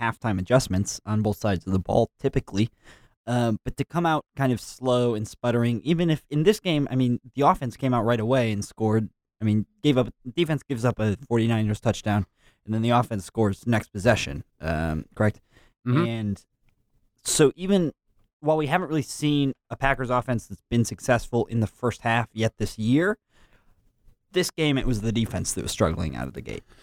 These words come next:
Speaker 2: Yeah, and, and for, for posterity's sake, Jaire Alexander is still out.
Speaker 1: Yep.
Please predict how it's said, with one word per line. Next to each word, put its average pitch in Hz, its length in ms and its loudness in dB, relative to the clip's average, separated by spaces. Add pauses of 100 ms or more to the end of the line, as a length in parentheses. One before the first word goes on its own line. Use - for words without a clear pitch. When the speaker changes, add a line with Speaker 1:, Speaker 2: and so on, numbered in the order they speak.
(320)
Speaker 2:
Yeah, 220 220 2
and, 185 260 -2
and 185 260 2 (800)
for, 190 380 2 (160)
for 185 100 -2
posterity's 160 720 0
sake, - 420 -4 (440)
Jaire 156 440 2
Alexander 123 640 0
is 101 120 -2
still - 440 0
out. 92 280 -2
Speaker 1:
Yep. 143 160 0